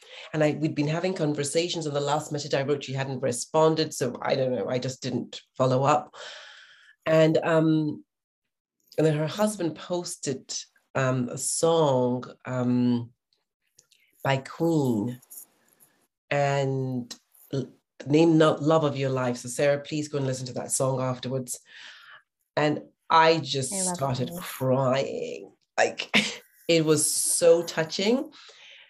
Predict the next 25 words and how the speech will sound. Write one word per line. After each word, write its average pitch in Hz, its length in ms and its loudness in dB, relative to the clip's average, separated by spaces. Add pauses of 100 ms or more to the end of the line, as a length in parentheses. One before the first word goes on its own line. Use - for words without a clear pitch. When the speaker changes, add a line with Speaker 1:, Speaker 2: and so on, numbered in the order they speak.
(140)
Speaker 1:
And 156 480 6 (400)
it 180 80 -6
just - 240 -6
struck 214 280 -2
me 165 100 0
that, - 120 -2
oh 180 120 0
my 220 180 0
goodness, 175 600 -4
you 147 80 -4
know, 143 420 0
I'm 147 120 -6
feeling 175 280 -2
these 165 140 -8
feelings, 156 300 0
I'm 139 60 -2
going 139 120 -2
to 131 80 -6
let 123 200 -2
them 127 140 -2
be. 180 460 -6 (440)
And 139 420 -2 (640)
what 160 200 0
a 208 40 0
beautiful, 160 420 -4